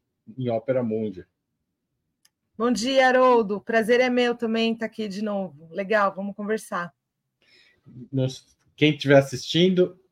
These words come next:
Speaker 1: se gostar da conversa, no final, convido vocês a assistir o Sub quarenta que a gente fez com a Camila, porque, além de tudo, ela é sub quarenta. Daí vocês descobrem lá a idade dela no outro programa. Tá certo?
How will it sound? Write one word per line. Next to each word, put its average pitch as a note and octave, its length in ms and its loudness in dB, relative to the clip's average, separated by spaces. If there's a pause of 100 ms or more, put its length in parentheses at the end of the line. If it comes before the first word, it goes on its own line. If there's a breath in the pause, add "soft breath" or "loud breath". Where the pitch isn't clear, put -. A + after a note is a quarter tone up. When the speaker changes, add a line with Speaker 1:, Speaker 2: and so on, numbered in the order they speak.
(260)
Speaker 1:
se - 200 -4
gostar C3+ 320 2
da D3 100 2
conversa, D3 540 2
no D3+ 120 -2
final, D3 480 0
convido D3+ 380 -2
vocês D3 260 -4
a D3 40 -2
assistir C#3+ 180 -6
o D3+ 60 0
Sub F3 400 -4
quarenta D3 480 0
que D3 100 -10
a D#3 60 -2
gente C#3 100 -10
fez C#3+ 340 0 (520 soft breath)
com C#3+ 100 2
a C#3+ 80 0
Camila, C#3+ 460 2
porque, - 180 0
além C3+ 220 0
de C#3+ 100 -6
tudo, C#3+ 400 -2
ela D3+ 260 2
é C3 200 4
sub D#3+ 300 -10
quarenta. A#2 640 -4
Daí A2+ 140 -6
vocês C3+ 180 -6
descobrem C3+ 460 0
lá B2 140 0
a C3 80 0
idade A#2+ 400 -4
dela A2+ 400 -2 (360 soft breath)
no B2 200 0
outro C#3+ 260 2
programa. A2 580 0 (400)
Tá B2+ 140 0
certo? D3 500 4